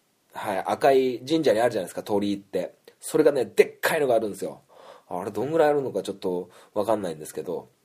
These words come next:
はい。そこをね、こう、道路で向かっていくと、「ああ、あそこに見えるよ」なんつって、えー、遠目でね、こう、鳥居が見えてくるんですけど、近づくにつれてどんどんどんどんでっかくなって、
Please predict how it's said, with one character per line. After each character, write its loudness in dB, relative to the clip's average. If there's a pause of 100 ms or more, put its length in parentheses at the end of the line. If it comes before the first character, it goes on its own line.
(100)
は -6
い。 -10
そ 0
こ 8
を 6
ね、 0
こ 0
う、 0
道 6
路 2
で -2
向 -6
か 2
っ 0
て -8
い -8
く -2
と、 0
「あ 4
あ、 0
あ -4
そ -6
こ 4
に 0
見 0
え 6
る -2
よ」 0
な -8
ん -16
つ -20
っ -20
て、 -8 (280)
え -2
ー、 -10
遠 6
目 0
で 0
ね、 -2 (180)
こ -4 (840)
う、 -14
鳥 4
居 4
が 2
見 2
え 2
て -8
く -8
る -6
ん -6
で -8
す -12
け -6
ど、 -2
近 -6
づ -4
く -2
に 0
つ -10
れ -6
て 0
ど 6
ん 0
ど 2
ん -12
ど 6
ん 0
ど 0
ん -10
で -4
っ -4
か 2
く -6
な -2
っ -16
て、 -6